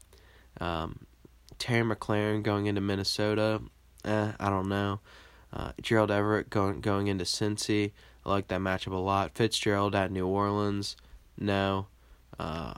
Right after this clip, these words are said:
I wouldn't be starting him. But, um, we'll see how it shapes out. Um, with Cooper on bye, um,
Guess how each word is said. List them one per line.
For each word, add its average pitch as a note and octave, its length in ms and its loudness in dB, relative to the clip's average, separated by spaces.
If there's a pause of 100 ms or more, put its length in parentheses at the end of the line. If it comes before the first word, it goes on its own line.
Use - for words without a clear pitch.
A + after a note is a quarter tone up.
(120)
I F#2 60 -8
wouldn't F#2+ 260 -4
be G2 100 -6
starting G2+ 440 0
him. G2+ 340 -2 (800)
But, G2+ 340 0
um, F#2+ 380 -2 (880)
we'll A2 180 4
see A#2+ 200 4
how A2+ 160 6
it G#2 60 2
shapes - 340 0
out. G2+ 280 4 (320)
Um, F#2 440 -2
with G#2 220 -4
Cooper A#2 380 4
on G2 180 4
bye, G2+ 480 4 (640)
um, F#2 540 -2